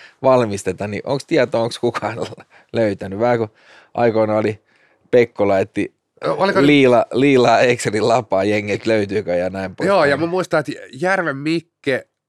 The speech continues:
Speaker 2: etsi sellaisia vähän korkeavartisia, niitä Addun, Addun kenkiä,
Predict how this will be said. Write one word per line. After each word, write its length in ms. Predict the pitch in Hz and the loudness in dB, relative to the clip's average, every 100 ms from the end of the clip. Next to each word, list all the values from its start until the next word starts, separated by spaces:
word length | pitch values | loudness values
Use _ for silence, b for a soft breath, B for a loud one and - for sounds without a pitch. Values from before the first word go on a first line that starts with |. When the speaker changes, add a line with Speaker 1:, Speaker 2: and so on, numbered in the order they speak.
| - | -6
Speaker 2:
etsi 280 | 127 123 123 | -4 -4 -6
sellaisia 460 | 131 127 120 131 135 | -4 -2 -2 -2 -2
vähän 160 | 160 | -4
korkeavartisia, 1080 | - 165 160 - 123 110 110 107 117 101 110 | 0 0 0 -2 -2 0 -2 -2 -6 -6 -6
niitä 320 | 104 104 123 | -4 -4 0
Addun, 340 | 131 110 104 - _ _ _ _ _ _ _ | -2 -2 -6 -6 _ _ _ _ _ _ _
Addun 380 | - 147 127 107 | -4 -2 -2 -2
kenkiä, 680 | 135 127 117 95 107 101 | -2 0 -2 -8 -6 -4